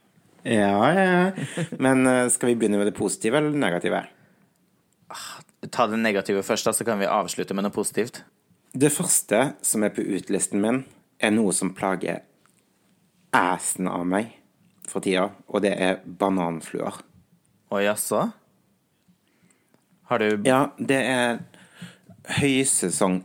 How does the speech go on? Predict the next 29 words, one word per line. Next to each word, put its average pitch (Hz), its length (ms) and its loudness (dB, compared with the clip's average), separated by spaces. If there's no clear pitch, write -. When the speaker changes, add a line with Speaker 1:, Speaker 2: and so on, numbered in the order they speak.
Speaker 1:
for 92 320 -4
de, 95 220 -2
tydeligvis. 107 600 -2
Det - 60 -4
er 120 160 -2
sikkert 101 200 -2
rett - 220 -6
før 92 280 -2
de 92 140 0
kreperer, 107 680 -2
men 117 280 -4
jeg, 107 400 -4
altså, 104 320 -2
jeg 92 240 -4
plages 98 640 -2
så 95 280 -6
jævlig 104 760 -10
med 101 200 -12
i 101 200 -8
plantene 98 480 -14
mine 92 220 -8
at 117 140 -12
det, 104 300 -8
nå, 107 180 -6
det 98 120 -4
er 87 100 -4
noe 90 180 -6
som, 87 300 -14
ja, 104 140 -4